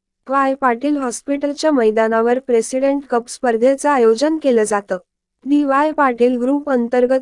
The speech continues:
कार्यरत असलेल्या विविध संस्थांचे संघ या स्पर्धेत सहभागी होतात.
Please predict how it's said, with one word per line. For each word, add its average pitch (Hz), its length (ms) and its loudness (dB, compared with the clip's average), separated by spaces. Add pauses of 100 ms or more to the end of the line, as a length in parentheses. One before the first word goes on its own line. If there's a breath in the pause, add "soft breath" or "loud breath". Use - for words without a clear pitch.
(100)
कार्यरत 247 520 0
असलेल्या 254 460 2
विविध 262 360 -2
संस्थांचे 233 760 -4
संघ 233 360 -2
या 254 220 0
स्पर्धेत 240 520 -2
सहभागी 254 560 -2
होतात. 214 320 0